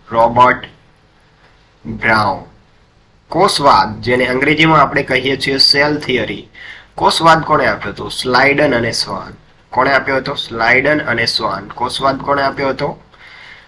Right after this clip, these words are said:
સ્લાઇડન અને સ્વાન. આગળ જોઈ ગયા. તે સિવાય સૌથી મોટો કોષ કયો છે?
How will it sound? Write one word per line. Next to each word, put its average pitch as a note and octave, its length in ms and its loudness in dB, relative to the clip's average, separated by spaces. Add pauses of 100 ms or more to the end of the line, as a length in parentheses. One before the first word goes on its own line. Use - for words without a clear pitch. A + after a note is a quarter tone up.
(180)
સ્લાઇડન D3+ 600 2
અને B2 160 2
સ્વાન. G#2 520 2 (360)
આગળ B2 200 2
જોઈ B2 220 2
ગયા. B2+ 160 0
તે D3+ 260 0
સિવાય D#3 400 4
સૌથી C#3 420 2
મોટો D3+ 320 4
કોષ D#3 320 0
કયો D3+ 240 0
છે? D3+ 260 -4